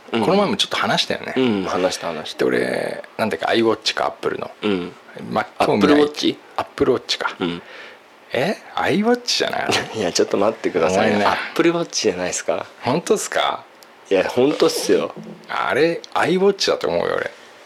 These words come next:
Speaker 1: マジで？
Speaker 2: 調べてみね。
Speaker 1: 待ってよ。
Speaker 2: もうApple Watchってずっと言ってたの恥ずかしいやつだな。
Speaker 1: <laughs> え？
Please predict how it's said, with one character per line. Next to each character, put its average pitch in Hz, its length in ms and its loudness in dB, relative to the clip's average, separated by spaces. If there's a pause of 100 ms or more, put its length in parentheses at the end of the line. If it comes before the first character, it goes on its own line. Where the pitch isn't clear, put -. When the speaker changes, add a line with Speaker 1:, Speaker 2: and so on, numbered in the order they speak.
(160)
Speaker 1:
マ 113 220 2
ジ 104 100 -6
で？ 76 180 -4
Speaker 2:
調 87 460 0
べ 82 80 0
て - 140 -4
み - 80 -6
ね。 - 140 -8 (380)
Speaker 1:
待 90 120 -4
っ 117 40 -6
て 95 140 -8
よ。 80 80 -4 (360)
Speaker 2:
も 92 140 -10
う 78 40 -8 (100)
Apple - 360 -2
Watch 156 360 0
っ - 20 -20
て - 140 -4
ず 78 120 -4
っ - 20 -
と - 40 -18 (100)
言 101 100 0
っ - 20 -14
て - 140 -12
た 151 100 0
の 90 80 -2
恥 78 200 -4
ず - 60 -8
か - 160 -6
し 82 140 -6
い - 20 -4
や - 120 -2
つ - 20 0 (720)
だ - 80 2
な。 - 80 -6 (760)
Speaker 1:
<laughs> 196 60 6 (640)
え？ 117 220 4